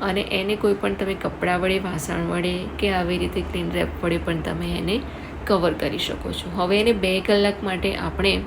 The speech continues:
આ રીતે કવર કરી અને સાઈડમાં મૂકી દઈશું. બે કલાક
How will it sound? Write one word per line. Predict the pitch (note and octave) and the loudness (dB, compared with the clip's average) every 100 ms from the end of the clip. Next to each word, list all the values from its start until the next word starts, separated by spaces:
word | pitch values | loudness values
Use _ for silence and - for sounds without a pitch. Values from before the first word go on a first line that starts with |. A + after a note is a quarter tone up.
| - - | -6 -4
આ | F3 | -2
રીતે | E3+ F3+ | -2 -4
કવર | - E3+ E3+ E3+ | -2 -2 -2 -2
કરી | F3+ G3+ C4+ - - - | -2 -2 -2 -8 -10 -8
અને | F3 | -4
સાઈડમાં | G3 G#3 E3 - - | 0 2 2 2 -2
મૂકી | - - | -4 -4
દઈશું. | - E2 D#2 D2 D2 - - - - - - G3 | -4 -4 -6 -6 -8 -8 -10 -10 -8 -8 -2 4
બે | A3 B3+ | 4 6
કલાક | C4 B3+ B3 | 6 6 6